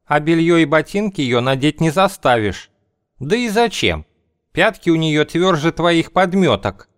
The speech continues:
Никакая колючка не проколет. А белье для непривычного человека хуже, чем в вериге. Ты только в очи не посматривай за ней».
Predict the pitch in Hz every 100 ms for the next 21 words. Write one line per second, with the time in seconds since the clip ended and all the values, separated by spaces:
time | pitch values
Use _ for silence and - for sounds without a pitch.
0 | _ _ _ 131 160 180 180 190 185 175
1 | 220 123 98 - 143 139 165 165 131 90
2 | 82 _ _ _ _ _ _ _ _ _
3 | 127 123 147 175 214 180 170 151 - 156
4 | 151 120 - 120 120 139 143 143 120 -
5 | 104 139 143 147 - 151 139 101 117 175
6 | 156 95 90 95 - _ _ _ _ _
7 | _ _ _ _ _ _ _ 160 190 202
8 | 190 180 - 190 190 180 180 175 170 190
9 | - 208 - 107 110 139 170 113 80